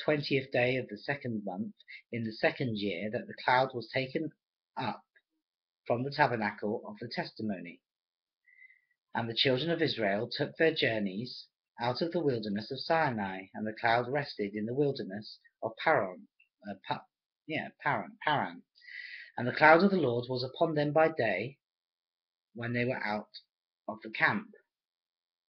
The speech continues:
And it came to pass, when the ark was set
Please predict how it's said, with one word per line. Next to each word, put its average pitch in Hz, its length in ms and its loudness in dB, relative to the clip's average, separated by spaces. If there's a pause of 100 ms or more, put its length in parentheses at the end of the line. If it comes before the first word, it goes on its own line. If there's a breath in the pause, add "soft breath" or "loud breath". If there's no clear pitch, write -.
(520)
And 120 160 -2
it - 140 -4
came 147 320 0
to 196 140 -4
pass, 117 680 0
when 120 220 -4
the 110 100 -4 (100)
ark 143 340 -4 (140)
was 120 380 -6
set - 320 0